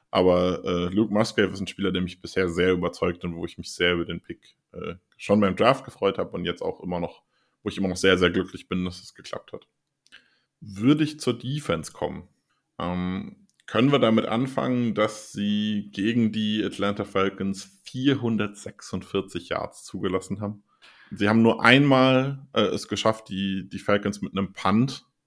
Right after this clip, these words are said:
vom, vom Platz zu schicken. Dazu muss man sagen, das erste war eine Interception. Ja, also ist noch besser als ein Punt, aber also einmal ist es ein Punt geworden und ansonsten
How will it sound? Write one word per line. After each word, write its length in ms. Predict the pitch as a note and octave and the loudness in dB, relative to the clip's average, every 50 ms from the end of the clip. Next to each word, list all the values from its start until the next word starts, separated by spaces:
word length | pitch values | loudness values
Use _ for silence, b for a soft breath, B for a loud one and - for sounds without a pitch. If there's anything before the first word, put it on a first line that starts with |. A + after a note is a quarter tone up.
| _ _ _ _ | _ _ _ _
vom, 420 | - A2+ A2+ A2 A2+ A2 A2 G#2 | -2 -2 0 0 0 0 -2 -4
vom 180 | G2 - A2+ A2 | -4 -6 -6 -2
Platz 260 | - A#2+ A#2 A#2 - | 0 0 0 0 -2
zu 80 | - A#2+ | -8 -6
schicken. 480 | - - A#2 - - B2 B2 B2 - b b b b b b _ _ _ - | -4 -4 -4 -2 -2 -2 -4 -4 -6 b b b b b b _ _ _ -18
Dazu 340 | - - - F#2+ - A2 | -6 -4 -2 0 2 2
muss 100 | G#2 G2+ | 2 2
man 100 | G#2+ G2+ | 4 4
sagen, 180 | G2 G2 G2+ F#2+ | 4 6 4 4
das 120 | F2+ - | 2 -2
erste 320 | - F2 G#2 G2+ - A2+ F#2+ | 0 2 2 2 4 4 4
war 80 | F#2 | 4
eine 100 | F2+ F2 | 4 2
Interception. 800 | F2+ F2 F2+ F2 - E2+ E2+ - - - B2+ B2 B2+ C#3 - - _ _ _ _ _ _ _ _ _ | 0 -2 -2 2 4 4 4 4 2 0 2 0 0 -2 -6 -12 _ _ _ _ _ _ _ _ _
Ja, 400 | - F2 F#2 F#2 G2 A#2 A#2+ - _ _ _ _ _ | -4 -2 0 0 0 -2 -4 -8 _ _ _ _ _
also 460 | - F2 E2+ F2+ F2+ F2 F#2 G#2 - _ _ _ _ _ _ _ _ | -6 -4 -2 -2 -2 -4 -4 -8 -16 _ _ _ _ _ _ _ _
ist 120 | - - G2 | -12 -8 -8
noch 140 | F2+ F2+ - | -8 -2 2
besser 280 | F2 G2+ G2+ - G#2+ | 4 4 4 4 4
als 160 | F#2 F#2+ - - | 2 2 2 0
ein 80 | G#2 | 0
Punt, 300 | G#2 - G#2 G#2 A2+ - | 0 2 2 2 2 0
aber 320 | - F2 F2+ F2+ F2+ B B B B B B B B B B B | -2 0 0 0 -2 B B B B B B B B B B B
also 180 | B G2 - - | B 0 2 4
einmal 600 | - A#2 B2+ C3+ C3+ B2+ A#2 A#2+ A#2+ B2 B2+ - | 6 8 8 8 8 8 6 6 6 6 4 4
ist 180 | - A#2+ - | 0 -2 -6
es 100 | A#2 G#2+ | -6 -6
ein 100 | A2+ A2 | -6 -4
Punt 280 | G#2+ - A#2 A#2+ B2+ C3 | 0 0 2 2 2 0
geworden 640 | B2+ A#2 A2 A2+ A2+ A2+ A2+ A#2 B2 A#2+ B2 - _ _ _ _ | 0 2 4 6 6 6 4 2 0 -4 -8 -12 _ _ _ _
und 80 | - G#2 | -4 -2
ansonsten 760 | G2 F#2+ G2 G2 G#2 - - - - - A2+ A#2 B2 B2 B | 0 4 6 6 6 4 2 -4 -6 -4 -4 -2 -4 -6 B